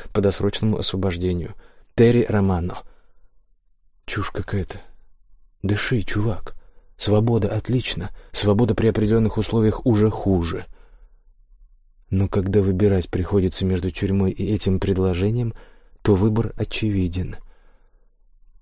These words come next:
Что ж, мистер Тигандоу, будем считать, что мы договорились. Пожалуйста, не делайте глупости, чтобы доказать мне, что вы крепкий орешек. Мы оба прекрасно понимаем, что тюрьма этого не стоит. Вот стерва.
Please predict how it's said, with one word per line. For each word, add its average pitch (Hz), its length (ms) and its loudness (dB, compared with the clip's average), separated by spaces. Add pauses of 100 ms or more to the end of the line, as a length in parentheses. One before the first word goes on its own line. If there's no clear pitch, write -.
Что - 220 -4
ж, - 180 -4
мистер 104 440 0
Тигандоу, 92 640 0
будем 101 260 2
считать, - 340 -2
что - 240 -2
мы 101 120 2
договорились. 95 680 -2 (420)
Пожалуйста, 98 400 0
не 107 120 6
делайте 107 380 2
глупости, 110 440 -4
чтобы 95 260 -2
доказать 101 380 2
мне, 104 120 2
что 98 220 -2
вы 92 80 0
крепкий - 380 -2
орешек. 92 580 -4 (400)
Мы 113 160 4
оба 120 220 2
прекрасно 98 500 -2
понимаем, 95 520 0
что - 220 -4
тюрьма 120 440 2
этого 95 240 -6
не 92 180 -2
стоит. - 680 -10 (1080)
Вот 98 260 -2
стерва. - 640 -8